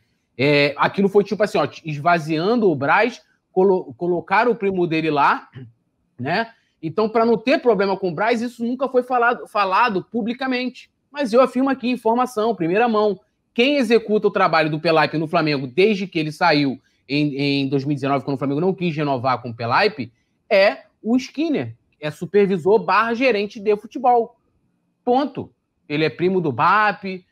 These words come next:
não sei o quê, e todo mundo sabe disso no Flamengo. Por que que ninguém nunca fe-, agora, agora estão se discutindo, um ano depois de se ter? Então, assim, são influências que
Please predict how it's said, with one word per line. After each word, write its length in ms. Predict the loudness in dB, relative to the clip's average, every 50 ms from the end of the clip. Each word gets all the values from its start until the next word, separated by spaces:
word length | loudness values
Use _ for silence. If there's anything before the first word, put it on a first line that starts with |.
| _ _ _
não 140 | -12 -12
sei 280 | -8 -4 -2 -2 -2 -4
o 60 | -6
quê, 440 | -8 -6 -4 0 2 2 2 2 0
e 60 | -4 0
todo 220 | 2 4 4 4
mundo 140 | 4 2 2
sabe 240 | 2 2 2 2 2
disso 220 | -2 -2 -2 -6
no 80 | -6 -2
Flamengo. 580 | -2 -2 -2 0 -2 -4 -4 -6 -10 -12 -14 _ _ _ _ _ _ _ _ _ _ _
Por 120 | -10 -4
que 140 | -2 -2 0
que 100 | 0 0
ninguém 200 | 0 2 2 0
nunca 220 | 0 0 -2 -2
fe-, 80 | 0 0
agora, 460 | 0 2 4 4 2 4 2 0 -4 -4
agora 460 | -4 -4 -4 -2 0 2 2 2 2
estão 220 | -2 -6 -8 -8 -8
se 100 | -8 -10
discutindo, 720 | -12 -12 -10 -12 -12 -12 -10 -10 -8 -6 -6 -6 -6 -8 -10 _ _ _ _ _
um 160 | 0 2 2
ano 200 | 4 4 4 4
depois 440 | 2 2 2 0 0 2 2 2 0
de 100 | -4 -10
se 160 | -14 -16 -18
ter? 200 | -4 -2 -2 -2
Então, 140 | -2 -10 -10
assim, 340 | -8 -6 -6 -6 -6 -8 _ _ _ _ _ _
são 260 | _ -4 -2 0 2
influências 1000 | 2 0 0 -2 -2 -2 0 0 0 0 -2 -2 -4 -4 -4 -4 -4 -4 -8 -14 _ _ _ _ _ _ _ _
que 400 | _ 0 2 2 2 0 -4